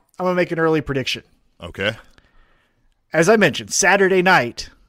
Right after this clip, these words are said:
Speaker 1: is going to be Matt Cardona versus Nick Gage for the G C W Championship.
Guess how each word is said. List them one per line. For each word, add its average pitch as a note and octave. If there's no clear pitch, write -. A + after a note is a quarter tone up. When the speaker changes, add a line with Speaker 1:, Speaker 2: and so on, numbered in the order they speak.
Speaker 1:
is C#3
going D#3
to C#3
be C#3
Matt D#3+
Cardona D3
versus C3+
Nick C#3
Gage C3+
for D3
the B2+
G D#3+
C D3+
W C3
Championship. A2